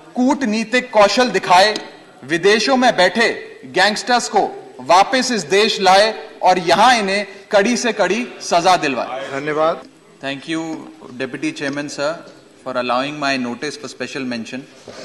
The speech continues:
Speaker 1: The topic of my special mention is concern over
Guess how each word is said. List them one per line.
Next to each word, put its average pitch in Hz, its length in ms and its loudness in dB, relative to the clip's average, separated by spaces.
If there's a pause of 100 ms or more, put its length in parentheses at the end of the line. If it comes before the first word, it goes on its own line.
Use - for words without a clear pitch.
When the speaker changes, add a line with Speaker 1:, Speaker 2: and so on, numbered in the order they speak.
(320)
Speaker 1:
The 127 100 -8 (140)
topic 139 300 0 (680)
of 135 180 -4
my 143 320 0
special 147 440 -8
mention 143 320 -10
is 151 260 -10
concern 139 580 -4 (600)
over 139 240 -4